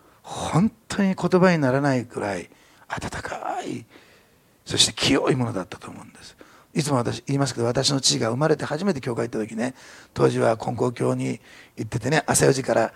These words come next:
い-、行って祈ってて、あ、私の母ですね、母、「母とけ-、結婚したいから、クリスチャンなきゃ結婚しません」って言われて、「負けるもんか」と思って、朝四時からいつも金光教に行って祈っててね。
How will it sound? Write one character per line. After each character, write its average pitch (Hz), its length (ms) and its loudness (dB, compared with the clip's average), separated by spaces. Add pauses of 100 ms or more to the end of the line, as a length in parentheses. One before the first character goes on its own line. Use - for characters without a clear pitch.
(280)
い-、 120 40 -6 (100)
行 - 60 -4
っ - 20 -6
て - 280 -2
祈 127 180 0
っ 127 60 0
て 123 100 -8
て、 117 240 -2 (420)
あ、 - 200 -2
私 123 260 0
の 123 120 -4 (180)
母 117 260 4
で - 80 -4
す 120 120 -6
ね、 117 240 -2 (260)
母、 127 300 0
「母 131 260 -2
と 117 180 0
け-、 - 140 -16 (220)
結 - 160 -6
婚 120 160 -6
し - 60 -4
た - 100 2
い 226 60 -2
か 110 120 0
ら、 220 160 0 (260)
ク - 100 -2
リ 127 40 2
ス - 60 4
チ - 40 0
ャ 120 40 -2
ン - 20 -2
な 120 60 -4
き - 20 0
ゃ 110 60 -2
結 127 140 -4
婚 139 120 -6
し - 80 -4
ま 139 80 0
せ 147 120 -4
ん」 - 40 -6
っ - 20 -10
て 113 40 -6
言 113 60 0
わ 113 40 2
れ 104 60 -2
て、 107 80 -2
「負 107 140 -4
け 143 80 -2
る 139 60 -4
も 151 120 -6
ん - 20 -8
か」 147 160 0
と 123 60 -8
思 113 80 -6
っ 110 40 -8
て、 120 100 2
朝 117 160 2
四 127 60 0
時 120 100 -6
か 120 120 -2
ら 117 60 -2
い 127 40 -4
つ - 80 -10
も 117 80 -6
金 107 120 -6
光 107 100 -8
教 113 120 -6
に 110 60 -6
行 - 20 -8
っ - 20 -12
て - 100 -18
祈 120 100 -4
っ 120 40 -2
て - 100 -14
て - 140 -12
ね。 - 160 -8